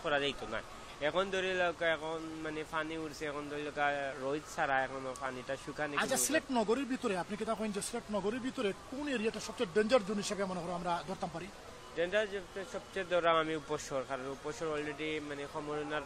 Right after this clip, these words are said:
Speaker 1: থেকে একটু ব-, উম,
Speaker 2: মানে
Speaker 1: বিশেষ
Speaker 2: নিস্তালা শেষ।
Speaker 1: শেষ
Speaker 2: উপশহরের
Speaker 1: পর্যন্ত,
Speaker 2: প্রতিটি
Speaker 1: দুই
Speaker 2: ব্লকে
Speaker 1: লক্ষ। আর বিশেষ
Speaker 2: নিস্তালা
Speaker 1: করে
Speaker 2: পর্যন্ত?
Speaker 1: ক্ষতিটা হইছে সিলেটর থেকে একটু লামা সাইডে যাও, আপনার কামাল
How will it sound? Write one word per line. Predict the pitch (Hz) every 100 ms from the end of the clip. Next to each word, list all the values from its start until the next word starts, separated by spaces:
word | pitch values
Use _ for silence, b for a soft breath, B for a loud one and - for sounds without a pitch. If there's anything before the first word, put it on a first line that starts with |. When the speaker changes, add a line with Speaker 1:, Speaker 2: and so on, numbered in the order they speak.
| -
Speaker 1:
থেকে | 151 156
একটু | 143 151 127
ব-, | 127 127
উম, | 131 127 -
Speaker 2:
মানে | 214 240
Speaker 1:
বিশেষ | 220
Speaker 2:
নিস্তালা | - 254 254 -
শেষ। | 160 - -
Speaker 1:
শেষ | 147 135 202
Speaker 2:
উপশহরের | 190 247 247 262
Speaker 1:
পর্যন্ত, | 247
Speaker 2:
প্রতিটি | 240 269
Speaker 1:
দুই | -
Speaker 2:
ব্লকে | 208 233 269
Speaker 1:
লক্ষ। | 269 - - - 156
আর | 151
বিশেষ | 202
Speaker 2:
নিস্তালা | 190 240 233
Speaker 1:
করে | 233
Speaker 2:
পর্যন্ত? | 226 269 311 - - -
Speaker 1:
ক্ষতিটা | 202 196 - 208 240
হইছে | 220 190 208
সিলেটর | 202 196 208 214 208 208
থেকে | 185 202
একটু | 185 196 180
লামা | 160 160
সাইডে | 196 180 180
যাও, | 165 147 156
আপনার | 151 151
কামাল | 170 160